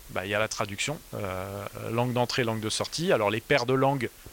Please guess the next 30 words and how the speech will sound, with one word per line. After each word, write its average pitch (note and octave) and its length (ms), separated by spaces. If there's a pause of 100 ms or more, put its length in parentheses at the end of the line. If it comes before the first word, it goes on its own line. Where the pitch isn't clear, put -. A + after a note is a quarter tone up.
(200)
ultra C3 360
utilisées C3 500
comme A2+ 260
le A2+ 140
français A2+ 380
vers A2+ 120
l'anglais B2 440
ou A#2 100
vice-versa, G#2+ 560
ça G#2 160
commence A2 420
à G2+ 80
être, G2 200
euh, F#2+ 160 (500)
de A2+ 100
mieux A2+ 220
en C3 60
mieux, A3 160
mais D#3+ 80
le A#2 40
français C3+ 360
c'est B2 140
une A2+ 80
langue A2+ 140
complexe, F#3+ 440
hein, C3 40
c'est A#2 140
comme G#2 220
l'allemand. D3+ 560
Euh, G#2+ 140